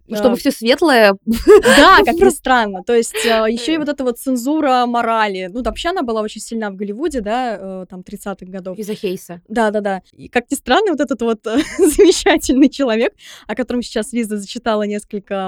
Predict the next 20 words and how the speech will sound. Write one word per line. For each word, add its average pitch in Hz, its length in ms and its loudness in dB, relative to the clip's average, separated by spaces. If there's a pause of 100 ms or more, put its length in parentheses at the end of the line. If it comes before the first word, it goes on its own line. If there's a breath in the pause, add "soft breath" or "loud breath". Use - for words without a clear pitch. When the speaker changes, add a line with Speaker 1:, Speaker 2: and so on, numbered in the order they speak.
(120)
Speaker 2:
м, 147 320 -18
спорных 262 640 0
моментов 247 480 0
биографии, 226 680 -2 (320 soft breath)
он 277 140 0
ещё 302 180 -2
топил 277 420 0
за 214 360 0
то, 240 80 0
что - 180 -10
кино 240 220 -2
должно 254 380 0
быть 233 260 -4
добрым, 285 680 2
светлым 277 800 -2
и 226 80 -8
учить 247 540 -2
нас 220 260 -2
всему 202 400 -6 (100)
хорошему. 185 540 -8